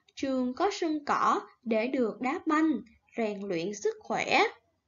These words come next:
À, còn có bạn ước trường học có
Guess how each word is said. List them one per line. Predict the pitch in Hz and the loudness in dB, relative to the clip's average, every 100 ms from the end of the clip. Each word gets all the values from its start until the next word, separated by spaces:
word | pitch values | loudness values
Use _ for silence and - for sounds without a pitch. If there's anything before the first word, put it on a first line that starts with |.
| _ - _ - - _ _ _ _ _ _ _ | _ -20 _ -20 -20 _ _ _ _ _ _ _
À, | 226 254 285 294 240 196 - | 0 2 4 4 2 -2 -6
còn | 226 196 - | -4 -2 -4
có | 240 294 | -6 -4
bạn | 240 185 156 - | -4 -4 -8 -2
ước | 294 403 - - - | 4 4 4 -10 -18
trường | - 269 254 | -4 -2 -2
học | 254 240 240 | -2 -2 -2
có | 392 | 0